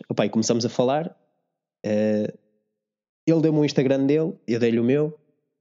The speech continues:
E ele disse-me: "Pá, ah, és embaixador da Huawei?" Eu, pá, sim, sou. Eu e mais alguns amigos meus, eu lá tenho, também sigo dois ou três gajos tam-, que também são.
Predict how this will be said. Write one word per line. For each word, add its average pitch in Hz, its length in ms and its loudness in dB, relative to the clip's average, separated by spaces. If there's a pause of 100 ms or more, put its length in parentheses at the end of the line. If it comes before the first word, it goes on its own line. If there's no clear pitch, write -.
(600)
E 123 80 0
ele 120 140 2
disse-me: 107 720 0 (180)
"Pá, - 200 -2
ah, - 300 -4 (140)
és 143 140 0
embaixador 117 480 2
da 110 80 2
Huawei?" 113 440 0 (760)
Eu, - 80 2
pá, - 120 0
sim, 170 200 2
sou. 151 520 0 (320)
Eu 139 220 2
e 131 40 0
mais 113 180 -2
alguns 113 320 0
amigos 113 220 0
meus, 117 180 2
eu 123 100 2
lá 180 180 0
tenho, 147 420 -2 (120)
também 139 220 2
sigo 131 720 2
dois 127 220 0
ou 131 80 2
três 131 200 2
gajos 135 340 -2
tam-, 135 220 0
que - 80 -12
também 143 240 0
são. 156 320 0